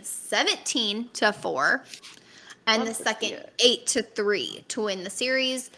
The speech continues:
Speaker 1: Sunday, they played their final game of the series, and of course, handled it very similar to the other ones with a twelve to three win. They have a midweek game on Tuesday against Eastern Kentucky.
Speaker 2: Perfect. Um,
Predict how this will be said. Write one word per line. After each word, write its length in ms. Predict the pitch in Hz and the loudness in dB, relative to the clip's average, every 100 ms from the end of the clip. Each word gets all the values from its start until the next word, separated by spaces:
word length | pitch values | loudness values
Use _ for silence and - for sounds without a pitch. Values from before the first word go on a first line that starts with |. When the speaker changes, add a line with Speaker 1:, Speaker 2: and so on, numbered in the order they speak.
| - | -6
Speaker 1:
Sunday, 360 | - 269 262 254 | 6 6 8 8
they 120 | 226 | 6
played 200 | 240 196 | 0 -2
their 120 | 190 | -2
final 320 | - 247 254 | 6 6 6
game 220 | 247 247 247 | 0 -2 -2
of 140 | 240 | -6
the 80 | 240 | -6
series, 460 | - 247 240 247 | -2 2 4 2
and 140 | - 202 | -2 -8
of 120 | 220 | -4
course, 540 | - 262 254 254 - - _ | 2 4 4 0 -4 -10 _
handled 280 | 208 196 202 | -6 -4 -2
it 140 | 190 - | -2 -4
very 220 | 247 294 | -6 -4
similar 380 | 294 226 208 208 | -4 -4 -4 -6
to 140 | 214 202 | -6 -4
the 100 | 185 | -2
other 140 | 196 | -2
ones 280 | 196 196 202 | -4 -4 -8
with 120 | 196 | -10
a 40 | 196 | -10
twelve 360 | - 175 185 | -6 -2 -2
to 100 | - | -4
three 480 | 185 - - 175 165 - | -12 -10 -6 -4 -4 -6
win. 500 | 220 262 254 254 262 - - - | -6 -4 -4 -4 -10 -16 -16 0
They 120 | 254 | 2
have 100 | 254 | 2
a 40 | 240 | 0
midweek 280 | 233 220 | -4 -4
game 140 | 220 196 | -6 -6
on 120 | 202 | -6
Tuesday 380 | - 311 302 277 | -2 0 2 2
against 400 | 214 180 - - | 2 -4 -4 0
Eastern 540 | 330 349 - 330 330 320 | 2 2 2 0 0 -2
Kentucky. 880 | - 269 277 269 - 165 - - - _ _ _ _ - - _ _ - - | -6 -4 -4 -4 -6 -8 -10 -20 -20 _ _ _ _ -20 -20 _ _ -20 -8
Speaker 2:
Perfect. 800 | 214 208 - 180 - - - - - | -6 -4 -2 -2 -2 -12 -16 -18 -2
Um, 300 | 240 220 220 | 4 6 6